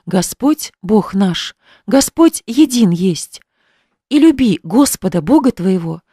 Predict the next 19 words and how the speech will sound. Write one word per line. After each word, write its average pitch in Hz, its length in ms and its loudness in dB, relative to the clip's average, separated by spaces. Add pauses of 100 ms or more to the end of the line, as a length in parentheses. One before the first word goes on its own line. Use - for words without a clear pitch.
(160)
всем 320 300 0
сердцем 247 560 0
твоим, 175 480 -2 (200)
и 208 60 -4
всею 202 340 0
душою 226 520 0
твоею, 165 540 -6 (360)
и 208 80 -6
всеми 294 380 0
силами 170 480 -2
твоими». 170 540 -4 (540)
Книга 208 300 0
Второзакония, 208 800 -2 (220)
глава 262 260 4
шестая, 196 640 -2
стихи - 380 -6
четвертый 220 560 -2
и - 120 -16
пятый. - 560 -12